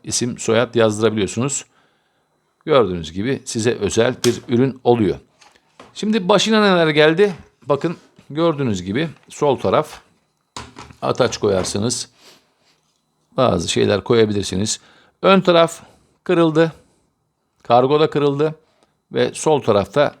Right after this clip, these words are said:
kırıldı. Şu şekilde gösterelim. Normalde buraya giriyor. Şu şekilde. Yanlış göstermiyorsak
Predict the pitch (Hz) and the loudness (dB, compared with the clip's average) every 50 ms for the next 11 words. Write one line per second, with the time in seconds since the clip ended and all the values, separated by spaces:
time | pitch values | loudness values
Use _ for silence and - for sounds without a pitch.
0 | _ - 139 123 110 95 90 78 82 85 - _ - - 117 98 - 98 87 - | _ -4 -2 0 0 0 -2 -4 -12 -16 -20 _ -14 -12 -10 -4 -4 -4 -4 -4
1 | 92 92 98 120 117 - - - 107 107 101 - - 107 104 104 107 120 120 117 | -6 -2 -2 -2 -2 -4 -8 -8 -6 -6 -4 -4 -2 -2 0 2 2 2 2 4
2 | 127 123 120 117 107 104 104 113 127 117 123 123 117 101 90 85 - - - 90 | 4 4 4 4 2 2 2 0 0 0 0 2 2 2 2 0 -4 -10 -10 -6
3 | 95 90 92 98 123 156 156 - _ _ _ _ _ _ _ _ _ _ _ _ | -4 0 2 2 2 2 0 -4 _ _ _ _ _ _ _ _ _ _ _ _
4 | _ _ _ _ _ _ _ - - - - - 90 90 - - 92 87 90 107 | _ _ _ _ _ _ _ -20 -16 -14 -12 -8 -8 -8 -6 -6 -6 0 0 0
5 | 120 113 117 - _ _ _ _ _ _ _ _ _ _ _ _ _ _ _ _ | 0 0 -4 -12 _ _ _ _ _ _ _ _ _ _ _ _ _ _ _ _
6 | _ _ _ _ _ _ _ _ _ _ - - - - 98 98 95 95 - - | _ _ _ _ _ _ _ _ _ _ -20 -16 -8 -6 -4 -4 -4 -4 -6 -6
7 | - - 92 - - - 95 92 92 92 85 76 - - 123 117 - | -6 -6 -8 -6 -4 -2 -2 -2 -2 -4 -6 -6 -2 -2 -2 -2 -4